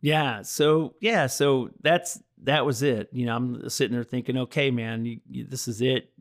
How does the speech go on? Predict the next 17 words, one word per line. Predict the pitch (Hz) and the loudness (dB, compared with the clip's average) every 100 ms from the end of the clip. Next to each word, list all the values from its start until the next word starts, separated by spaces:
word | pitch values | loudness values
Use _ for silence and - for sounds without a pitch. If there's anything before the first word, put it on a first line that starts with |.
| - | -12
You, | 127 117 | -4 -4
you | 123 | -2
know, | 113 | -6
get | 110 127 | -6 -4
into | 131 131 120 | 0 -2 -2
this, | 123 123 - | -6 -8 -6
you | 127 | -6
know, | 123 | -4
get | 120 123 | -6 -2
back | 123 120 | -2 -4
in | 110 | -8
church. | - 131 135 131 | -6 -2 -2 -4
Let's | 123 - | -10 -6
get | 131 | -6
this, | 123 117 - - - | -6 -12 -12 -18 -14
you | - 139 | -4 -2
know, | 120 117 | -2 -4